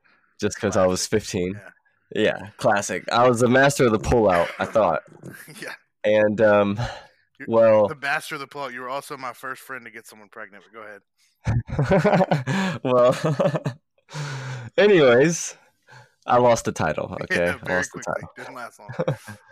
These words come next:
Speaker 2: Well, um, I remember <coughs> going into junior year, this is, like, the first couple weeks, it started to, like, burn when I pee,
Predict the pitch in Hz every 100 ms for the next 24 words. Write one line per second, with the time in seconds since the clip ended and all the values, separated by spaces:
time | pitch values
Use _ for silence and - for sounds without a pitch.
0 | - _ _ _ _ _ 127 131 127 123
1 | 120 117 110 - _ - - _ 120 127
2 | 151 147 143 131 - _ - - _ _
3 | _ _ - - - 214 113 - 107 143
4 | 160 151 131 131 120 113 107 107 - _
5 | - 127 117 131 160 120 - 120 104 104
6 | 113 107 113 98 101 135 - - _ _
7 | _ _ _ _ 113 175 165 139 131 101
8 | 95 107 180 135 92 90 - 185 165